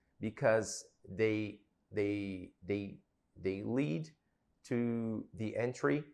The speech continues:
of the same glycine in the protein sequence. So someone says, "Well, if you have your sequence,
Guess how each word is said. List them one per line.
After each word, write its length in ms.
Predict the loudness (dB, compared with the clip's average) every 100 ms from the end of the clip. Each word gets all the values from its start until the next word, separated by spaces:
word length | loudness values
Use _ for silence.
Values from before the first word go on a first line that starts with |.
| _ -2
of 160 | 0
the 80 | 0
same 360 | 0 2 2 4
glycine 540 | 6 6 2 -2 -6 -8 _ _ _ -4
in 120 | 0
the 80 | 2
protein 480 | 6 4 4 -6
sequence. 640 | -6 -8 -8 -10 -10 -16 -18 _ _ _ _ -20
So 460 | -8 4 6 6 2
someone 400 | 0 2 4 2
says, 420 | 2 0 0 -2 2
"Well, 480 | 6 6 4 -2 -20 _ _ _ _ -6
if 180 | -4 2
you 100 | 4
have 260 | 6 4
your 200 | 4 2
sequence, 600 | 2 0 0 0 -6 -8